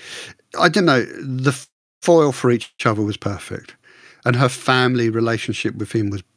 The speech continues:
brilliant. And, you know, her morals were, they were just, everything about those characters was spot on. And they really seemed to play really well together. You know, everything about it was just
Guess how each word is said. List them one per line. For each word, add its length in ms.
brilliant. 520
And, 480
you 120
know, 400
her 260
morals 640
were, 340
they 100
were 80
just, 240
everything 380
about 260
those 200
characters 580
was 120
spot 260
on. 300
And 120
they 140
really 400
seemed 300
to 80
play 420
really 500
well 280
together. 440
You 100
know, 100
everything 360
about 340
it 200
was 140
just 280